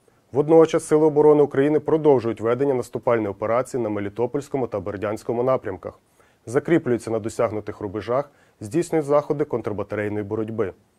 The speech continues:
Авіація Сил оборони протягом минулої доби завдала дев'ять ударів по районам зосередження особового складу противника. Підрозділ ракетних військ і артилерії протягом минулої доби уразили один пункт управління та три артилерійських засоби на вогневих позиціях противника.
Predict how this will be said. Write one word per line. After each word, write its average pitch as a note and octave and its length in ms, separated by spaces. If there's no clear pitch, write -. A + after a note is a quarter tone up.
Авіація E3 440
Сил E3 200
оборони C3+ 440
протягом B2+ 340
минулої C#3 300
доби B2 400
завдала A#2+ 420
дев'ять A2+ 360
ударів A#2 360
по - 140
районам A#2+ 380
зосередження C#3 580
особового G#2+ 400
складу G2+ 340
противника. A2+ 640
Підрозділ D#3+ 440
ракетних E3 420
військ C#3 260
і - 20
артилерії A#2+ 500
протягом C3+ 420
минулої C#3+ 240
доби C#3+ 240
уразили C#3 500
один A#2 300
пункт A#2 260
управління A2+ 580
та G#2+ 100
три C#3+ 260
артилерійських A#2 640
засоби B2 400
на A2+ 100
вогневих G2+ 380
позиціях A2 500
противника. A2 640